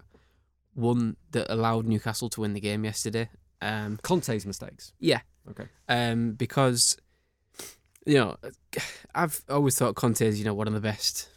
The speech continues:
Speaker 1: managers in the league and therefore the world, and that may still be true. However,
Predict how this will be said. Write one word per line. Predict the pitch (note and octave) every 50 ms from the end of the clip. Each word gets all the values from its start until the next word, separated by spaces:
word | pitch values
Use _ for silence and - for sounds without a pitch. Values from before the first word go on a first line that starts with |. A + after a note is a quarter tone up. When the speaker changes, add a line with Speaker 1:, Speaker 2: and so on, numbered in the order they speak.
| - -
Speaker 1:
managers | B2 A2 G#2+ G#2 G#2 A2 G#2 G#2
in | G#2+ G#2
the | G#2 G#2+
league | G#2 G#2 G#2+ G#2+ G#2 G#2+
and | G#2 G2+ G2+ G2+ G2 G#2+ - - - - _ - C3+ - - -
therefore | B2 B2 A2 A2+ A2 - - G#2+ G#2+
the | G2 G#2
world, | G#2+ A2+ B2+ C3 B2 - - - -
and | - A2+ A2+ B2
that | B2+ F2
may | - A#2 A#2 A#2
still | A2+ - - - A2+ A2
be | G2 G#2
true. | G#2+ - - - C3+ A2+ - - A#2+ _ _ - _ _ _ _ _ _ _ _
However, | - - B2+ A#2+ A#2 A#2 A2+ G#2+ A2+ A2 A2 G#2+ G2+ -